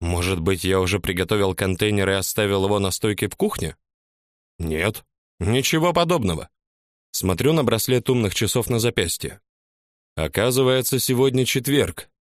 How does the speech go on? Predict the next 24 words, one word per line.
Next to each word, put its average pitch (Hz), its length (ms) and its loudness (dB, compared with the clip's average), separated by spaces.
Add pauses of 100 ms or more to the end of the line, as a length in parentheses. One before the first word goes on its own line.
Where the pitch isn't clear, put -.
(140)
По 87 100 -2
четвергам 107 540 0
я 170 140 2
всегда 131 340 -2
готовлю 120 460 0
еду 101 220 2
на 110 80 2
неделю. 98 520 -2 (540)
А 107 120 0
вот 190 200 2
надо 165 320 2
же, 85 200 -8 (440)
забыл. 90 500 0 (540)
Заигрался. 143 880 0 (320)
Со 110 220 0
мной 139 240 4
такого 139 340 2
не 117 120 2
случалось. 165 960 2 (600)
Я 110 280 0
даже 151 280 2
не 160 120 2
помню 165 340 2
сколько. - 500 -2